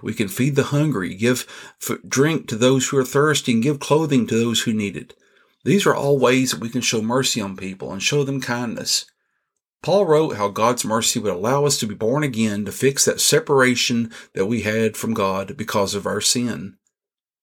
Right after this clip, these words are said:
God's mercy was not something that we could earn or purchase. It was God's love that showed his mercy toward us. Mercy was something that was freely given because of the love that God had for us.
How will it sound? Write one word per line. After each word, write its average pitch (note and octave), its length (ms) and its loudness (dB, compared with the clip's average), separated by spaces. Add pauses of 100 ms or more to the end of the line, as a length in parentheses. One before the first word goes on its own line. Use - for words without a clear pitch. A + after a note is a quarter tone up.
(120)
God's D3 280 2
mercy C3+ 360 0
was A2 200 -4
not D3 260 0
something A#2+ 380 0
that F#2+ 120 -2
we A2+ 120 -2
could A2+ 200 -2
earn A#2+ 260 0
or A2 60 -2
purchase. C3+ 680 0 (280)
It D3 100 0
was D3 120 2
God's C3 380 0
love B2+ 580 2 (140)
that - 220 -4
showed B2 260 2
his B2+ 240 0
mercy G#2+ 340 -2
toward G#2 320 -2
us. - 280 -2 (500)
Mercy D3+ 320 2
was D3+ 160 2
something C3+ 320 2
that B2 100 -4
was - 120 -4
freely D#3 400 0
given G2 600 0
because A2 360 -2
of E2+ 60 -10
the G#2 80 2
love A2 360 2
that F2+ 100 -6
God G2 280 -4
had G2+ 180 -6
for - 260 -10
us. - 280 -2